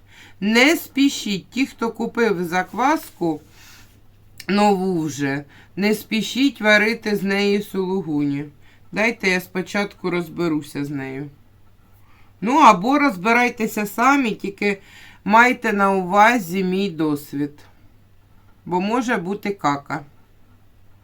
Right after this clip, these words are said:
Отак. Коротше, я думаю, що на цьому на сьогодні ми будемо закруглятися, да? Угу.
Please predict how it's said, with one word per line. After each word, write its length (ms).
Отак. 380
Коротше, 380
я 120
думаю, 320
що 140
на 120
цьому 300
на 120
сьогодні 380
ми 140
будемо 380
закруглятися, 840
да? 200
Угу. 320